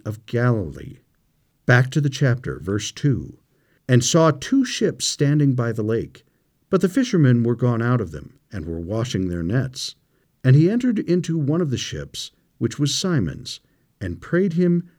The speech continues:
that he would thrust out a little from the land. And he sat down, and taught the people out of the ship. Now when he had left speaking, he said unto Simon, Launch out into the deep, and let down your nets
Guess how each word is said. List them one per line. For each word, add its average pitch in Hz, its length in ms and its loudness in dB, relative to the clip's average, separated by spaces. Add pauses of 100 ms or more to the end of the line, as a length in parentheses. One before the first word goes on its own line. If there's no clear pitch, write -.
(120)
that 127 120 2
he 143 140 2
would 131 200 0
thrust 180 440 -6
out 160 180 -2
a 131 40 0
little 104 280 -4
from 113 240 -4
the 113 80 -2
land. 123 480 -4 (640)
And 95 140 -6
he 101 100 -4
sat 139 380 -2
down, 78 480 -6 (200)
and 95 160 -8
taught 143 300 -2
the 156 60 -4
people 127 420 -2
out 101 180 -6
of 113 100 -8
the 135 80 -4
ship. 170 400 -6 (720)
Now 110 160 2
when 143 140 8
he 156 140 6
had 143 80 6
left 220 320 2
speaking, 95 640 -4
he 117 140 -2
said 165 220 0
unto 220 220 -2
Simon, 85 580 -6 (460)
Launch 147 420 0
out 196 280 0
into 165 260 2
the 147 100 0
deep, 92 380 -2 (400)
and 104 200 0
let 139 160 0
down 143 240 4
your 139 160 4
nets - 480 -2